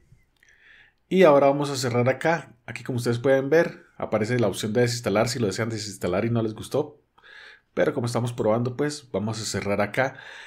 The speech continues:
Y ahora nos vamos aquí nuevamente a la sección, vamos a dar clic, vamos a dar en edit. Y aquí ya nos aparece Quartz Cool, que es la nueva o el nuevo banco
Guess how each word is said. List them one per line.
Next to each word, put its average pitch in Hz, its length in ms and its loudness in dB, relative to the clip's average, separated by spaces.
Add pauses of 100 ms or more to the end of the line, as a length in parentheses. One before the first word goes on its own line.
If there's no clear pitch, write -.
(340)
Y 208 180 8
ahora 160 300 8
nos 147 120 0
vamos 131 440 -2
aquí - 260 -4
nuevamente 117 500 0
a 131 40 4
la 135 100 2
sección, 151 580 0
vamos 113 300 -2
a 110 40 2
dar 101 120 0
clic, 139 280 -2
vamos 113 280 -2
a 104 80 0
dar 101 300 0
en 143 140 0
edit. 147 360 0 (640)
Y 175 140 4
aquí 139 180 2
ya 131 100 6
nos 139 140 2
aparece 131 680 2 (420)
Quartz 156 380 4
Cool, 180 420 -2
que 131 260 6
es - 300 -2 (120)
la 123 160 2
nueva 120 1000 6
o 120 100 -2
el 110 80 -2
nuevo 110 240 0
banco 113 920 0